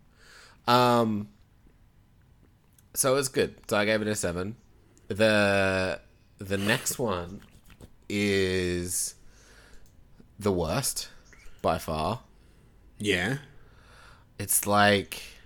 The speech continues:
Speaker 1: it's called Cube. I think it's like, yeah, Cube two Hypercube.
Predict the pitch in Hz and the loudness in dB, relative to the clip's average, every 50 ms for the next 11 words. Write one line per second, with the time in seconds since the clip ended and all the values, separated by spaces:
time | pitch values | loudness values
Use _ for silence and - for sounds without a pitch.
0 | - - - - - - - - - - - - 95 - - - 117 110 110 104 | -20 -20 -20 -20 -20 -20 -20 -20 -20 -10 -6 -6 -6 -4 0 2 4 4 4 2
1 | - - - - 101 104 113 113 117 - - - - - - - - - - - | -2 -10 -8 -4 0 0 0 0 0 -4 -12 -20 -20 -20 -20 -20 -20 -20 -20 -20
2 | - - - - - - - - 107 - 156 170 220 269 220 - - 139 101 - | -20 -20 -20 -20 -16 -6 -4 -4 -2 0 0 0 0 -2 -2 2 2 2 2 0
3 | - - - - - - - 85 110 113 101 90 76 - - - - - - - | -4 -12 -20 -20 -20 -18 -8 -2 2 2 4 2 2 -2 -6 -10 -20 -20 -20 -8
4 | - 127 127 123 120 - - - 110 110 107 98 - 101 92 92 - 107 101 - | -2 -2 0 0 0 0 2 4 6 6 6 6 6 6 6 6 6 4 0 0
5 | - 117 117 120 117 120 | 2 4 4 4 4 2